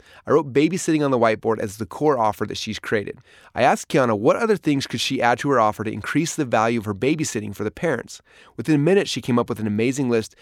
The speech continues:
that we added to the board. She said, "I could wash dishes after dinner and make sure the house is clean.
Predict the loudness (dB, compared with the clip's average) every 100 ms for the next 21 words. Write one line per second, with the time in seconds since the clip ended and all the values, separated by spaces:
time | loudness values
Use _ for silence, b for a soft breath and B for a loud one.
0 | B B -4 0 0 0 -4 -6 -2 -2
1 | -2 -8 b b b -4 0 0 0 b
2 | b b -2 2 2 0 -2 -2 0 0
3 | 0 -2 0 0 2 0 0 0 -2 0
4 | 0 0 -8 -6 -6 -6